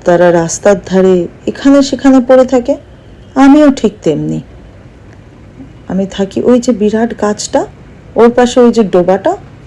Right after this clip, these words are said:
ওখানে থাকি।" রফিক এমনিতে খুব সাহসী, ডাকাবুকো ধরনের, অন্য কেউ হলে কখন জ্ঞান হারিয়ে লুটিয়ে পড়তো রাস্তায়।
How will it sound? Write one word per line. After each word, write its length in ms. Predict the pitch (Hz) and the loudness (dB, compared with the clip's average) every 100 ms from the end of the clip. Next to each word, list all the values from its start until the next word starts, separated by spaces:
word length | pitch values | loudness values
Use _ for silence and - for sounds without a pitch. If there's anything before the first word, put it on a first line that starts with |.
| - - | -14 -12
ওখানে 360 | - 170 156 - | -10 -8 -8 -12
থাকি।" 260 | 147 - - - - - - - - - - - - - - - - - - - - - - | -18 -16 -18 -18 -20 -20 -20 -20 -20 -20 -20 -20 -20 -20 -20 -20 -20 -20 -20 -20 -20 -18 -4
রফিক 460 | 190 220 330 - | 0 2 2 0
এমনিতে 480 | - 180 180 233 247 | 0 2 2 2 2
খুব 260 | 311 311 285 | 0 0 0
সাহসী, 480 | - 262 277 - 214 | 0 2 2 2 2
ডাকাবুকো 520 | 175 170 214 233 254 | 0 0 -2 2 2
ধরনের, 480 | 220 254 254 190 220 - - - - | 4 4 4 2 0 -10 -20 -20 -2
অন্য 300 | 220 233 277 | 4 6 4
কেউ 280 | 277 302 302 | 2 0 2
হলে 240 | 294 294 285 | 2 2 2
কখন 480 | 190 190 - 269 262 | 2 2 2 4 4
জ্ঞান 240 | 247 240 | 6 4
হারিয়ে 240 | 247 247 | 4 4
লুটিয়ে 340 | 247 226 240 247 | 4 4 2 2
পড়তো 300 | 254 247 254 | 2 2 2
রাস্তায়। 500 | 240 233 - 277 | 2 0 0 0